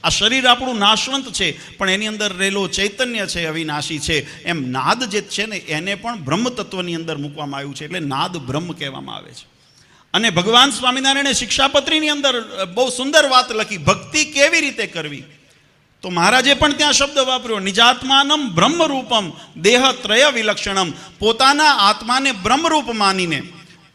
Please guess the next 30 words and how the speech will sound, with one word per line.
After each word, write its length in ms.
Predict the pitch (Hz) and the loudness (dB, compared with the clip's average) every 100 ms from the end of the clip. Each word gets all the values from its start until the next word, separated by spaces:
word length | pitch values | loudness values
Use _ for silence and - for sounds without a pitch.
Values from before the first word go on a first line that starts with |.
| _ | _
બ્રહ્મ 320 | 135 226 320 | 0 2 2
અવસ્થાની 500 | 294 277 294 277 285 | 2 2 4 2 4
અંદર 260 | 269 262 262 | 0 0 -2
પોતાને 500 | 233 240 247 240 220 | -2 -2 -2 0 -2
સ્થાપિત 400 | - 202 202 196 - | -2 -4 -4 -6 -4
કરીને, 420 | 185 180 156 - - - | -4 -2 -2 -4 -16 -6
ત્રણ 300 | 226 277 294 | 2 2 2
દેહ 300 | 208 240 302 | 4 4 4
જે 180 | 277 240 | 2 0
છે, 220 | 240 220 | 0 -2
સ્થૂળ, 320 | - 247 262 | -2 -4 -2
સૂક્ષ્મને 520 | - 240 - 247 247 | -4 -6 -6 -2 -2
કારણે, 400 | 240 202 226 220 | 0 0 0 0
એનાથી 300 | 226 254 269 | 2 0 0
વિલક્ષણ 520 | 240 226 285 - 330 294 | -2 2 4 4 0 0
થઈને, 280 | 247 233 | -2 0
એટલે 260 | 208 214 262 | -2 2 0
જગતના 520 | 175 220 254 269 254 | 2 0 -2 2 0
માયાના 540 | 202 208 247 262 254 190 | 2 2 4 2 0 -4
પ-, 320 | 220 202 196 | -4 -8 -4
આવરણથી 540 | 190 233 262 269 262 | 0 2 0 -2 -4
વિલક્ષણ 500 | 208 233 269 - 320 | -2 0 0 0 -2
થઈને 360 | 240 226 208 156 - - - - | -2 -4 -2 -6 -10 -20 -16 0
આપણે 320 | 202 269 285 | 0 4 4
જ્યારે 240 | 254 269 | 4 4
પોતાના 440 | 214 220 214 240 233 | 2 -2 0 2 2
આત્મતત્વની 840 | 175 208 - 277 240 - 220 214 | 4 2 0 -6 -6 -8 -8 -6
અંદર 220 | 208 202 | -4 -4
સ્થિત 380 | 160 - 294 - | -6 -4 -4 -4
થઈને 480 | 196 190 185 180 | -4 -2 2 2